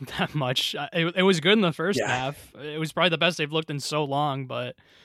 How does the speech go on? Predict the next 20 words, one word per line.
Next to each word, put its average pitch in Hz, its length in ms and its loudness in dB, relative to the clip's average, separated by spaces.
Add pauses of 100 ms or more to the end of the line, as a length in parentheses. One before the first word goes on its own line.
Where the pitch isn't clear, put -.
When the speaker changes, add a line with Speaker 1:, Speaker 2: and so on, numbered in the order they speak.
(560)
Speaker 1:
I 156 60 -6
don't 151 100 -4
know. 135 120 -2
Mike, 165 220 2
Mike 175 240 6
Evans 160 360 4
can't 143 240 -2
get 143 80 0
on 139 80 0
the 139 80 -4
same 131 220 -4
page 127 220 -4
with 123 100 -6
Brady. 127 280 -4
He 131 40 -6
hasn't 143 240 -4
scored 131 200 -6
a - 40 -8
touchdown 127 560 -6
since, 113 320 -12